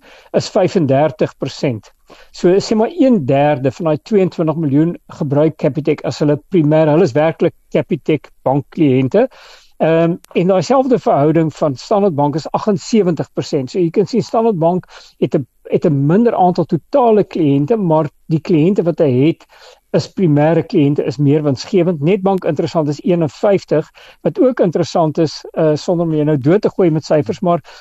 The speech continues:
Capitec se primêre kliënte persentasie het, eh, drie jaar terug was nog vyfentwintig persent, dis nou vyfendertig. So hulle, hulle is besig om al meer die kliënte wat rekeninge oop te maak, wat seker eers net Capitec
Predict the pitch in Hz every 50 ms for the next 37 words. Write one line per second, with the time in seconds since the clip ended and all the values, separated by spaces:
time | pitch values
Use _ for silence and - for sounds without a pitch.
0 | - _ _ _ _ - 220 220 208 269 185 - 240 196 - - 170 - - 202
1 | 165 156 151 151 156 185 247 262 247 233 - - - 208 156 147 135 139 151 147
2 | - 170 147 - - 160 - - 185 151 - _ _ - - 214 196 185 170 151
3 | - - 165 143 135 135 135 - - 226 160 156 - _ - - 403 370 359 311
4 | _ - 370 508 - - - - - - 214 143 123 143 135 180 233 240 226 214
5 | - - - - 208 - - 185 156 - - 135 - - - - - 208 220 196
6 | 208 196 156 - 170 151 143 139 123 _ - - - - 185 165 220 262 262 -
7 | _ _ - - - - _ - 175 143 107 160 165 185 185 - - 202 175 160
8 | - 196 156 131 139 139 143 131 117 131 - - - 196 180 202 214 - - _
9 | _ _ _ _ _ _ _ _ _ _ - - 151 185 190 175 - - 190 160
10 | 160 190 202 - 226 190 214 220 - - 214 220 269 269 247 214 180 151 147 160
11 | 170 185 208 226 226 185 190 196 170 147 151 - - 214 175 160 175 - 214 196
12 | 131 - 139 147 160 - 220 190 185 196 202 185 - 240 214 226 - - 254 247
13 | 226 226 247 294 294 - 190 143 - - 196 - - 196 - 208 202 202 - -
14 | 202 180 - - 185 147 - 190 151 - 190 151